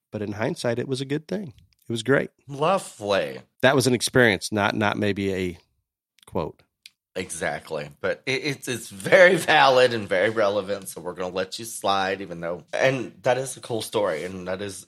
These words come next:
Speaker 2: a very good point about that you don't always have to just follow the norm, and you can even, I, I think, like, the best thing about that, Dale, is that, like,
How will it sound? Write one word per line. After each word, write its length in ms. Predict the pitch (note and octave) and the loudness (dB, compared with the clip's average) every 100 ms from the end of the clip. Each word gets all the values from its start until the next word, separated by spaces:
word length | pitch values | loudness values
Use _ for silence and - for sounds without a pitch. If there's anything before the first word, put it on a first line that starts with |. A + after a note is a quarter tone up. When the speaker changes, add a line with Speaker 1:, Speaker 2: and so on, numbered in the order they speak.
| - | -12
Speaker 2:
a 120 | F#2+ _ _ _ | -12 _ _ _
very 520 | - B2 B2 A#2+ A#2 - _ _ _ _ - | 2 4 4 2 -2 -6 _ _ _ _ -4
good 280 | D3+ D#3+ - | 0 0 0
point 500 | C#3 B2 A#2+ A2+ A2+ | 2 4 4 2 -2
about 500 | G#2 G2+ F#2 E2+ - _ _ _ _ _ | 0 2 2 0 -4 _ _ _ _ _
that 260 | G#2 G#2 - | -8 -6 -4
you 60 | |
don't 180 | G#2+ G2 | -2 -2
always 380 | F#2+ G2 G#2 G2+ | 2 2 0 -2
have 240 | G2+ F#2+ | -4 -4
to 180 | - G2+ | -6 -10
just 380 | F#2+ G2 - _ _ _ | -10 -10 -14 _ _ _
follow 380 | - F#2 G2 G#2 | 0 2 2 0
the 140 | A2 | -4
norm, 460 | G2+ G2 G2 G2 F#2+ | -2 -2 -2 -4 -6
and 140 | F#2 | -10
you 120 | F2+ | -12
can 360 | F#2+ F#2 F#2 F2+ _ _ _ D#3+ | -12 -12 -12 -16 _ _ _ 0
even, 400 | A#3 A#3 F3 - | 4 4 4 4
I, 140 | F#3+ A3 | 4 4
I 120 | G#3 A#3+ | 4 2
think, 320 | B3 A3 - | 2 0 -2
like, 220 | C#3+ A#2+ - | -2 -2 -4
the 120 | B2+ A#2+ | -8 -4
best 400 | A2 A2+ - - | 2 2 0 0
thing 220 | A#2 G#2+ | 0 0
about 420 | F2 F#2 G2+ - | -2 -2 -2 -2
that, 240 | F2+ - | -4 -4
Dale, 360 | - E2 C#2 B1 - _ _ _ _ | -4 -4 -4 -8 -14 _ _ _ _
is 300 | A2 G#2+ F#2+ | -2 -2 -2
that, 280 | G2+ F#2 - | 0 0 0
like, 260 | F#2 F2+ | 0 -2